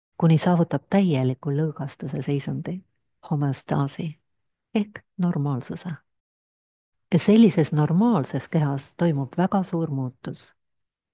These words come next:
Kõigepealt keha energiasüsteemis, mis kajastub vahetult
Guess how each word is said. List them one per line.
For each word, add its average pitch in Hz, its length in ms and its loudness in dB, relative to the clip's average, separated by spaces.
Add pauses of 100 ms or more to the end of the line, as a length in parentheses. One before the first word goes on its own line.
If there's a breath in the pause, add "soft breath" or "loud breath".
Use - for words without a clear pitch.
(360)
Kõigepealt 147 480 2
keha 135 520 2 (760)
energiasüsteemis, 160 1120 0 (720)
mis 151 160 0
kajastub 151 480 2
vahetult 160 580 -2